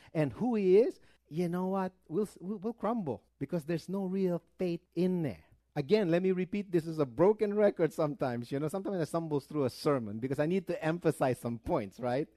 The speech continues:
Faith is ascribing honor to God for who he is and what he has already done. Because faith doesn't honor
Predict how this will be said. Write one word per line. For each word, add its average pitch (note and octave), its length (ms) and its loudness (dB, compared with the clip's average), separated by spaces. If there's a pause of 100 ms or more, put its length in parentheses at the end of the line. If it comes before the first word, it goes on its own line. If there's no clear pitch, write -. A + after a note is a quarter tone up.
(120)
Faith G#3+ 400 0 (240)
is C#3 500 -2 (220)
ascribing F3 1200 -6 (180)
honor D#3 460 -2 (100)
to B2 120 -4 (100)
God C3+ 460 -2
for A2 140 -4
who - 280 -6
he C3 320 -4
is C3 300 -4 (160)
and A2+ 280 -8
what B2+ 280 -2
he B2+ 360 -2
has A#2+ 320 -8 (400)
already A#2 1120 -2 (320)
done. A#2+ 340 -4 (440)
Because B2 380 -4 (120)
faith E3+ 280 4 (200)
doesn't D3+ 440 -2 (380)
honor D3+ 480 0